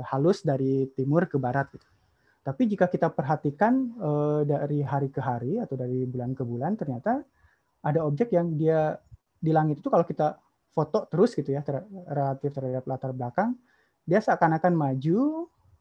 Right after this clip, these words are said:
kembali, maju lagi gitu.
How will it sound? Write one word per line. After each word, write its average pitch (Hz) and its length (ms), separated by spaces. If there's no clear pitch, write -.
kembali, 156 800
maju 151 240
lagi 143 320
gitu. - 160